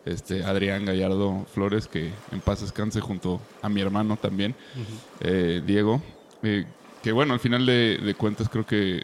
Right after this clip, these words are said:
Speaker 1: en, en, en algo nos hemos de conectar por ahí. Este, y bueno, claro que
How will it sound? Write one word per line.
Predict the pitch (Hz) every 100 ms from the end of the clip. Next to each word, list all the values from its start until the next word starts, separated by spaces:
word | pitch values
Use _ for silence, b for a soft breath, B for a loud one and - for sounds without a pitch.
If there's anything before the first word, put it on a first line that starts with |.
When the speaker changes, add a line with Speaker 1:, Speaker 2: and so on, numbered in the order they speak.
| -
Speaker 1:
en, | 101 92 -
en, | 98 98
en | 110 120
algo | 123 120 117
nos | 107 104 -
hemos | 110 113
de | 107
conectar | 107 98 104 104
por | 98
ahí. | 90 90 - B B B B B -
Este, | 90 78 - 87 85
y | 78
bueno, | 92 95 90
claro | 107 101 90
que | 85 82 65